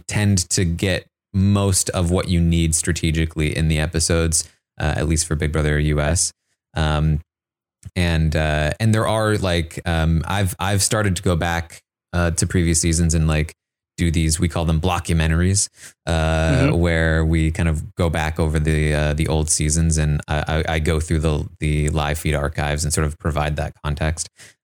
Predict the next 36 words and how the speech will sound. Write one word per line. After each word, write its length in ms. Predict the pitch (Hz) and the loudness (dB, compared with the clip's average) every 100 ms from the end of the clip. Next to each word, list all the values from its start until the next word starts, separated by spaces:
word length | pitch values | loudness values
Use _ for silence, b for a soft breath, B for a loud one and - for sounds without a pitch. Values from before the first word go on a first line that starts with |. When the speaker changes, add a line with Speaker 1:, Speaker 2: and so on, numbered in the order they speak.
| - | -4
Speaker 1:
um, 480 | 78 71 73 73 87 | -2 0 0 -2 -2
Speaker 2:
Okay. 260 | - 165 110 - | -4 -4 -6 -6
Speaker 1:
oh, 120 | 87 80 | -4 -2
with 300 | 73 80 80 | 0 0 0
the, 180 | 76 76 | 0 0
with 100 | 73 | 0
the 60 | |
recaps. 420 | 76 76 80 80 | 0 0 -2 -4
But, 180 | - 76 B B B - | -4 -4 B B B -2
but 140 | 139 | 2
in 80 | 160 | 4
general, 260 | 165 170 131 | 4 2 2
like, 200 | 120 - 90 | 0 -4 -2
uh, 160 | 117 - | -2 0
you 100 | 113 | 0
know, 120 | 85 | 2
obviously 400 | - 104 98 95 | 2 2 2 2
live 220 | 82 80 82 | 2 0 0
feeds 160 | 80 | 0
are 60 | 78 | 0
tough 220 | 82 78 | -2 -4
to 100 | 80 | -2
watch, 460 | 76 76 - - - | 0 0 -2 -4 -4
uh, 480 | 80 80 80 78 80 | 0 2 2 0 0
all 140 | 85 78 | 0 2
the 80 | |
Speaker 2:
Mm. 60 | 71 | 2
Speaker 1:
time. 240 | 80 92 | 2 2
So 300 | 104 90 80 - | 2 2 0 0
a 60 | 85 | 0
lot 160 | 82 | 0
of 60 | 80 | 0
people 220 | 90 85 | 0 0
do 200 | 76 78 | 0 0
rely 420 | 78 78 73 76 | 2 0 0 0
on, 300 | 71 69 71 | 0 0 -2